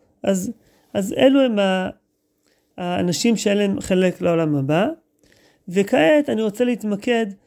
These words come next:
בקבוצה הראשונה שאלו הם הכופרים למיניהם. שהרמב"ם נותן להם פה כמה כינויים. יש לו פה את, אה, המינים והאפיקורסים והכופרים, שתכף נראה ש-,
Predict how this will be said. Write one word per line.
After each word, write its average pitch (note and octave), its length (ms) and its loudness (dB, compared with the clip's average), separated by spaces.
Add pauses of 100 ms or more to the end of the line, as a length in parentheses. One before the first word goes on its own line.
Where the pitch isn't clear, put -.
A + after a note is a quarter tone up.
(320)
בקבוצה F#3 1000 0
הראשונה A3+ 580 0 (280)
שאלו G3+ 320 0
הם G#3 200 2
הכופרים G3 640 -2
למיניהם. D#3 560 0 (760)
שהרמב"ם A3+ 480 2
נותן G#3+ 240 0
להם G#3+ 140 2
פה G3 140 0
כמה G#3+ 240 2
כינויים. E3 580 0 (1300)
יש F#3+ 200 -2
לו F3+ 120 0
פה E3+ 280 2 (560)
את, - 200 -8
אה, - 140 0 (240)
המינים G#3 760 4 (540)
והאפיקורסים G3 1000 -2
והכופרים, E3+ 920 0 (520)
שתכף G#3 480 -4
נראה G3+ 200 2
ש-, G3 100 -4